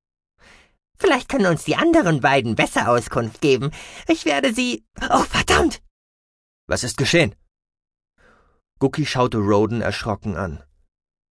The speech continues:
Speaker 1: Ich habe die Gedanken eines Zalitas aufgefangen, der die Anlage überwacht.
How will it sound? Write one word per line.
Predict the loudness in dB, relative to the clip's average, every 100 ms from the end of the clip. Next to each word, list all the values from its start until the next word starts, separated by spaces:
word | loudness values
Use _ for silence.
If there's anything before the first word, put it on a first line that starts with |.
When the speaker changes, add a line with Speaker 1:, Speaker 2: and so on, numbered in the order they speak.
| _ _ _ _
Speaker 1:
Ich | -14 -10 -6
habe | -8 0
die | 2
Gedanken | 2 2 0 0 0
eines | 4 2 2
Zalitas | 4 6 6 4 4
aufgefangen, | 2 2 0 2 2 4
der | 4
die | 4 2
Anlage | 2 6 4 4 0
überwacht. | 2 4 6 4 2